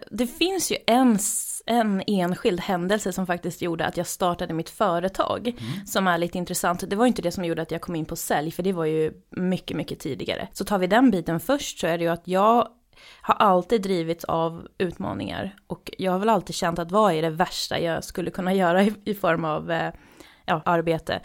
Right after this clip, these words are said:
Speaker 1: Och då kom jag fram till att, ja, men det är ju att sälja, det känns super, super läskigt. Eh, så då blev det det.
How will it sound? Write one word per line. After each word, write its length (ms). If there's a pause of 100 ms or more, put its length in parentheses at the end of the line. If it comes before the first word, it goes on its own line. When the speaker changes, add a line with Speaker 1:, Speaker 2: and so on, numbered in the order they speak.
(160)
Speaker 1:
Och 180
då 100
kom 220
jag 100
fram 180
till 100
att, 140
ja, 60
men 140
det 60
är 40
ju 60
att 60
sälja, 440
det 100
känns 320
super, 280
super 220
läskigt. 720 (140)
Eh, 260 (200)
så 140
då 80
blev 220
det 80
det. 180